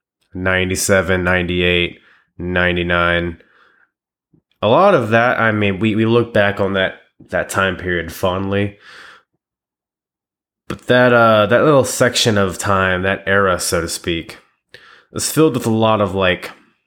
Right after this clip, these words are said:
okay, here's the main event. We're gonna put a lot of time and energy into building this main event, these, these two, three different stars. And then the rest of the card, uh, oh no, we'll, we'll figure it out. Fuck it. We'll figure it out the day of. So you had, like, a,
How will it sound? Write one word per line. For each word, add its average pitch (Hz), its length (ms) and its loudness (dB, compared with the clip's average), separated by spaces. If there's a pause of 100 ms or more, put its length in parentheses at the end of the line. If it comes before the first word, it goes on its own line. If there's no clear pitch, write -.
(440)
okay, 92 360 0
here's 101 220 0
the 98 80 -2
main 98 240 0
event. 90 380 -2 (500)
We're 110 100 2
gonna 104 120 2
put 107 180 2
a 98 40 0
lot 98 260 2
of 98 40 -10
time 101 220 0
and 92 100 2
energy 92 380 0
into 85 240 -6
building 90 400 0
this 85 180 -4
main 90 200 0
event, 85 400 0
these, 85 220 -2
these 90 220 -2
two, 92 460 0
three 87 540 0
different - 360 -8
stars. 87 800 0 (580)
And 90 160 -2
then 87 120 -2
the 80 100 -2
rest 107 240 0
of 123 60 2
the 120 80 0
card, 123 420 2
uh, 107 60 2 (480)
oh 87 60 0
no, 78 140 -6
we'll, 82 240 -6
we'll 87 140 -6
figure 80 340 -6
it 71 80 -4
out. 71 240 -6
Fuck 87 240 -8
it. 76 140 -8
We'll 95 80 -6
figure 98 320 2
it - 20 2
out 90 100 0
the 87 80 -8
day 85 200 2
of. 71 320 -4 (960)
So - 360 0
you 107 160 2
had, 101 200 0
like, 92 200 -2
a, 76 380 -2